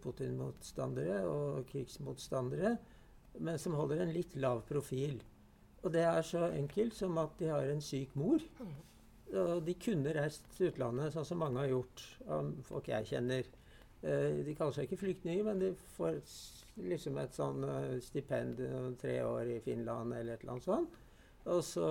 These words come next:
Speaker 1: eller U S A og Frankrike, og så, eh, kan de dra. Men hvis du har en syk mor hjemme, så er ikke det så lett. Og noen har barn, ikke sant?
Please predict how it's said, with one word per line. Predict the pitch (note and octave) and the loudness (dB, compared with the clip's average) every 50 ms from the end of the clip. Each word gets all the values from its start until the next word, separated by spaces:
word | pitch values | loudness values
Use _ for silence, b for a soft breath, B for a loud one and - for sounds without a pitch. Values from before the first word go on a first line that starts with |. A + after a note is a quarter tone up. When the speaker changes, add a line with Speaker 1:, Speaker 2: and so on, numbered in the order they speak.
| D#3 D#3 D3+ D3+ D3+ D3+ D3 D3 D3 | 4 4 4 2 2 2 2 2 2
Speaker 1:
eller | D3+ D3+ D3+ | 0 0 0
U | D#3 D#3 | 0 -2
S | D3+ D3 - | -2 -2 0
A | D#3 D3+ D#3 | 0 0 0
og | D#3 D3 | 0 -2
Frankrike, | D3 D3 C#3+ C#3 D3 D3+ - A#3+ | -2 -2 -2 -4 -4 -2 -2 0
og | D4 C#4+ - | 0 0 0
så, | - G3 F3 E3 E3 E3 D#3+ D#3+ D3+ D3 B B B B B B B B B B B - - - | 2 2 4 6 6 6 6 4 2 -2 B B B B B B B B B B B -20 -14 -10
eh, | - - - - - - - - - - - - D3 | -8 -6 -4 -4 -4 -4 -4 -4 -4 -4 -6 -4 -2
kan | - F3+ E3+ | 0 2 2
de | F#3+ | 2
dra. | F#3+ E3 D#3 D#3 D#3+ E3+ E3 | 2 2 4 6 6 6 6
Men | D#3 E3+ E3+ E3+ E3+ E3 E3 D#3+ | 4 2 2 2 2 0 0 -2
hvis | E3 E3 - - - - - - | -2 -4 -4 -6 -6 -10 -6 0
du | - F3 | 2 4
har | D#3+ D#3+ D#3+ | 4 4 4
en | E3 E3 | 2 0
syk | - - E3 D#3 D#3 - | -2 -4 -4 -4 -2 -2
mor | E3+ E3 E3+ | -2 0 0
hjemme, | F3+ E3+ D#3 D#3+ G3 G3 D3+ - - | 0 0 0 0 -2 -2 -4 -6 -10
så | - - F3+ | -6 -4 -2
er | F#3+ | -2
ikke | - - D3 | 0 0 0
det | C3+ C3+ - | 0 0 -2
så | - C3+ | -2 -2
lett. | B2 B2 A#2 - - - - - | -2 -2 -2 -4 -8 -14 -10 -6
Og | - D#3+ E3 | -4 -2 0
noen | D#3+ F3 E3+ E3 F#3 | 0 0 0 0 0
har | E3 C3+ | 2 2
barn, | A#2+ A2 B2 C3 C3 C3 A#2+ A#2 C#3+ | 4 6 6 6 6 6 4 0 -2
ikke | C#3+ - - | -4 -6 -6
sant? | - - F3 G3+ G#3+ G#3+ | -2 0 0 0 0 -2